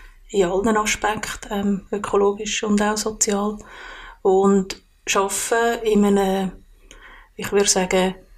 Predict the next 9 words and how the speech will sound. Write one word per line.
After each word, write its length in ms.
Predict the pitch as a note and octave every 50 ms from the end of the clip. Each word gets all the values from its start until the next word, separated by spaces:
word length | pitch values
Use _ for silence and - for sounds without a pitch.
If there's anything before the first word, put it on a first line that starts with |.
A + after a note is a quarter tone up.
| - - - - - _ - - - - - _ _ _ - _ _
Ingenieurberuf 1080 | - - - - B3 A#3+ A#3+ A#3+ A#3+ A#3+ A#3+ B3 - B3 B3 B3 B3 - - - - - - - - - - _
und 640 | - G3+ F#3+ F#3+ F#3+ F#3+ F#3+ G3 F#3+ - - - - - _ _ _ _ _ _ - - - - - - _ -
bin 240 | - G3 F#3 F#3
durch 140 | F#3 F3+ F3+
das 340 | - F#3 F3+ F3+ F#3+ - -
auch 140 | G3+ G3 F#3+ - -
beruflich 480 | - G#3 G3+ G3 G3 - - G3+ F#3 - - - - - _ -
vor 380 | - - - - - F#3+ F3+ F3
allem 420 | E3 D#3+ E3 E3+ E3+ F3+ F3 F3